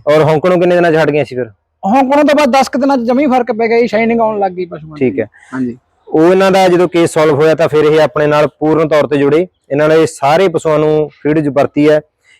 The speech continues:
Speaker 1: ਇਹਨਾਂ ਨੇ ਦੁੱਧ ਵਾਲੇ ਪਸ਼ੂਆਂ ਨੂੰ ਵੀ ਵਰਤੀ ਹੈ, ਇਹਨਾਂ ਨੇ ਕਾਫ ਨੂੰ ਵੀ ਵਰਤੀ ਹੈ। ਇਹਨਾਂ ਨੇ ਜੋ ਦੁੱਧ ਤੋਂ ਪਹਿਲਾਂ ਪਾਉਂਦੇ ਨੇ ਆਪਾਂ, ਅਹ, ਕਾਵਿੰਗ ਤੋਂ ਪਹਿਲਾਂ, ਅਹ, ਹੀ, ਆਪਣੀ ਡਰਾਈ ਆਫ ਟ੍ਰਾਂਜੈਕਸ਼ਨ ਸਾਰੀਆਂ ਫੀਡਾਂ ਵਰਤਦੇ ਨੇ। ਇਹਨਾਂ ਨੇ ਸਾਰਿਆਂ ਦੇ ਰਿਜ਼ਲਟ ਲੈ ਲਏ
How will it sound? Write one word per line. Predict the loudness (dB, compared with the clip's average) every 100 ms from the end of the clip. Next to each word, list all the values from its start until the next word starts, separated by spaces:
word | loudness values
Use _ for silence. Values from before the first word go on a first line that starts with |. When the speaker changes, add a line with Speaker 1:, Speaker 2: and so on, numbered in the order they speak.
| _
Speaker 1:
ਇਹਨਾਂ | 0 2
ਨੇ | 2 2
ਦੁੱਧ | 0 2
ਵਾਲੇ | 2 2
ਪਸ਼ੂਆਂ | 0 0 0
ਨੂੰ | 0
ਵੀ |
ਵਰਤੀ | 0 -2 -2
ਹੈ, | 0
ਇਹਨਾਂ | 0 0
ਨੇ | -2 -4 _
ਕਾਫ | 0 0
ਨੂੰ | 0 0
ਵੀ | 2
ਵਰਤੀ | 0 0 0
ਹੈ। | 2
ਇਹਨਾਂ | 2 0
ਨੇ | 0 -4 _ _ -6
ਜੋ | -2
ਦੁੱਧ | 0 0
ਤੋਂ | 0
ਪਹਿਲਾਂ | 2 2 2
ਪਾਉਂਦੇ | 2 2
ਨੇ | 2
ਆਪਾਂ, | 0 0 0 0
ਅਹ, | 0 0 0
ਕਾਵਿੰਗ | 0 0 0 -2
ਤੋਂ | -2
ਪਹਿਲਾਂ, | 0 2 0 -2
ਅਹ, | -6 _ -6 -4
ਹੀ, | -2 -2 0
ਆਪਣੀ | -2 0 -2 0 0
ਡਰਾਈ | -2 0 2 4
ਆਫ | 2 0
ਟ੍ਰਾਂਜੈਕਸ਼ਨ | -2 0 0 -2 -6 -10 _ _
ਸਾਰੀਆਂ | -2 2 2
ਫੀਡਾਂ | 2 2
ਵਰਤਦੇ | 2 0 0
ਨੇ। |
ਇਹਨਾਂ | 0 -2
ਨੇ |
ਸਾਰਿਆਂ | 0 0 2 0
ਦੇ | 0
ਰਿਜ਼ਲਟ | 2 0 0
ਲੈ | 0
ਲਏ | 0